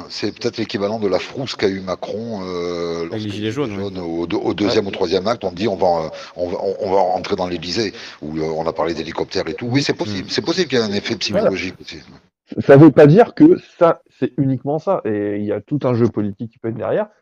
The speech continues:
Speaker 3: C'est un ensemble de facteurs, hein. Corrélation ne veut pas dire causalité, comme on dit. Mais c'est, moi, je, je, j'exclurais pas ça totalement. Et je,
Speaker 2: Mm.
Speaker 3: et malheureusement, et c'est triste à dire, je, je,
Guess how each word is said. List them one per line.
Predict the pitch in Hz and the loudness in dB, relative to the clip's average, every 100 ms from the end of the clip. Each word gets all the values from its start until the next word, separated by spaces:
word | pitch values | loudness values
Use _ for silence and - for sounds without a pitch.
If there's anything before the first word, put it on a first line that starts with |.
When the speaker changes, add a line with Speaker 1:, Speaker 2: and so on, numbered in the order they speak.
| _ _ - | _ _ -4
Speaker 3:
C'est | |
un | 110 | -2
ensemble | 123 117 147 | -2 -2 -4
de | 120 | -2
facteurs, | 131 139 180 131 | -4 0 0 0
hein. | 110 | 0
Corrélation | 139 127 117 113 165 | 0 0 0 -4 -4
ne | |
veut | 131 | -2
pas | 120 | -2
dire | 120 131 | -4 -4
causalité, | 117 110 143 170 | -4 -2 -2 -4
comme | 113 | -4
on | 110 | -6
dit. | 101 - _ _ _ - | -8 -10 _ _ _ -8
Mais | 113 170 190 _ _ _ _ _ _ _ _ _ _ | -4 -2 -4 _ _ _ _ _ _ _ _ _ _
c'est, | - 135 - _ - | -16 -14 -14 _ -6
moi, | 156 | -6
je, | - 123 | -4 -4
je, | 117 120 117 | 0 0 2
j'exclurais | 139 143 - 170 151 | 2 0 0 2 4
pas | 156 | 2
ça | 160 156 | 0 0
totalement. | 143 127 113 104 _ _ _ | -2 -2 -2 -4 _ _ _
Et | 107 | -6
je, | 110 | -4
Speaker 2:
Mm. | |
Speaker 3:
et | 120 113 | 0 0
malheureusement, | 123 175 175 156 151 143 147 | 2 4 4 4 2 -2 -4
et | 117 | -4
c'est | - | -6
triste | 113 113 117 | -4 -4 -2
à | 127 | -2
dire, | 220 - _ _ _ _ | -4 -8 _ _ _ _
je, | 104 104 107 - | -8 -4 -2 0
je, | 107 104 98 98 101 | 0 0 0 -2 -4